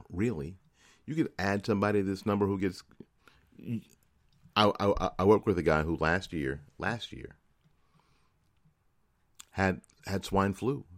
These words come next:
had H one N one last year. And we know how long that's been going on. So you can keep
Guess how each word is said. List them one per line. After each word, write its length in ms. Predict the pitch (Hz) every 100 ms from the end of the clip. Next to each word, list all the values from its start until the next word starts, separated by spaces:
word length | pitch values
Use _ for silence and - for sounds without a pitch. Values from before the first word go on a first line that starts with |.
| 90
had 140 | 90
H 160 | 104 101
one 120 | 107
N 120 | 107
one 160 | 110 85
last 380 | 87 98 104 -
year. 400 | 90 139 90 82 _ _ _ _ _ _ _ _ _ _ _ _ _ _ _ _ _ _ _ _ _ _ _ _ -
And 100 | 92
we 100 | 147
know 120 | 104
how 140 | 87
long 220 | 78 78
that's 240 | 76 131 -
been 140 | 67
going 260 | 64 - -
on. 240 | - - - _ _ _ _ _ _ _ _ _ _ _ _ _ _ _ _ _ _ _ _
So 100 | -
you 140 | 135 120
can 120 | 110
keep 180 | 110